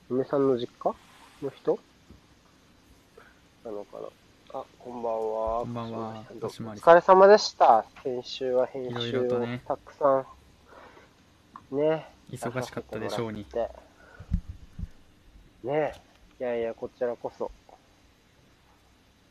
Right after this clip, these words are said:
Speaker 1: 高校のね、同級生
Speaker 2: はい。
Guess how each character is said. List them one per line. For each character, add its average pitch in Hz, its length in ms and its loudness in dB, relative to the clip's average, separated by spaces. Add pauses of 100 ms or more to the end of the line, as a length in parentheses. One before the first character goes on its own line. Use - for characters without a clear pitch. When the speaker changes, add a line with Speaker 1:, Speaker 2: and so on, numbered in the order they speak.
(720)
Speaker 1:
高 190 200 0
校 202 260 6
の 190 140 4
ね、 160 340 2 (180)
同 151 260 0 (100)
級 160 160 4
生 92 320 -4 (1000)
Speaker 2:
は 123 120 -4
い。 - 80 -12